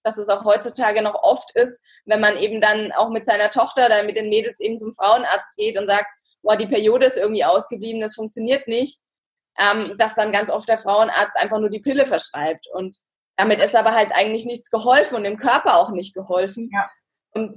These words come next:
Speaker 1: ähm, die Ursache eben auch nicht behoben.
Speaker 2: Ja. Ähm, dann ist es das quasi, wahrscheinlich geht's ja jetzt, nehme ich an, so ein bisschen bergauf, dass du in der Therapie warst. Was hat, was hat dir die Therapie gebracht und, und kamst du irgendwann zu dem Therapeuten, der dir auch wirklich helfen konnte?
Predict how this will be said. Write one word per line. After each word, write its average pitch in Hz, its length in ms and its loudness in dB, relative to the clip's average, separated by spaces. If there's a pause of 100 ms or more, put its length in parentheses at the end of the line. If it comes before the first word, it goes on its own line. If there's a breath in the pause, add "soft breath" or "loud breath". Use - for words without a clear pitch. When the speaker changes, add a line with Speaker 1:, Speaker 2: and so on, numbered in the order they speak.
Speaker 1:
ähm, 196 340 2
die 220 140 -8
Ursache 226 420 2
eben 165 200 -4
auch 175 100 -6
nicht - 200 -12
behoben. 160 480 -12 (240)
Speaker 2:
Ja. 185 360 0 (840 loud breath)
Ähm, 226 320 2 (240)
dann 240 180 4
ist 262 140 0
es 262 140 -4
das - 400 -2
quasi, 262 380 0
wahrscheinlich 247 440 0
geht's 240 180 -6
ja 247 60 2
jetzt, 240 300 0
nehme 247 120 -2
ich 247 120 -4
an, 247 160 0
so 240 80 -4
ein 196 80 -6
bisschen 240 260 -2
bergauf, 226 420 2
dass 269 180 -6
du 254 80 -2
in 233 40 0
der 233 100 0
Therapie 247 640 -2
warst. 294 380 0
Was 240 280 0
hat, 254 220 2 (760)
was 240 180 0
hat 269 100 0
dir 262 80 -2
die 233 60 -8
Therapie 226 420 0
gebracht 233 460 0
und, 254 180 -2
und 220 160 -4
kamst 240 340 0
du 220 40 0
irgendwann 254 240 0
zu 240 80 -8
dem 233 100 0
Therapeuten, 226 640 -4
der 214 80 -4
dir 214 160 -4
auch - 120 -12
wirklich 233 320 -8
helfen 240 300 2
konnte? 160 400 -12